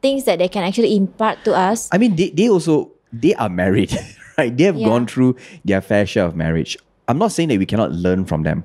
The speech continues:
Speaker 1: Yeah.
Speaker 2: I'm not saying that their advices are
Speaker 1: Mm-hmm.
Speaker 2: bad.
Speaker 1: Mm-hmm.
Speaker 2: You know what I mean? But again, like I said,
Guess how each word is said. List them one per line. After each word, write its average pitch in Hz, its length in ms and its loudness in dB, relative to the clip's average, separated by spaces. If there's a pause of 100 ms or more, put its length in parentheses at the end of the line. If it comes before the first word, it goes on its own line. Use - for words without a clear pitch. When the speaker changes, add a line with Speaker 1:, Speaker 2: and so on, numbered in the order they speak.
(140)
Speaker 1:
Yeah. 202 240 -10
Speaker 2:
I'm - 100 -2
not 196 140 -2
saying 147 240 -2
that 98 120 0
their 87 180 -4
advices 85 800 -2
are 78 120 -2
Speaker 1:
Mm-hmm. 196 100 -6
Speaker 2:
bad. 85 220 -2 (180)
Speaker 1:
Mm-hmm. 208 100 -6
Speaker 2:
You 190 100 0
know 196 80 0
what 101 60 0
I 87 100 -4
mean? 95 140 -6 (380)
But 185 160 -2
again, 165 400 0
like 95 160 -6
I 107 60 0
said, - 240 -2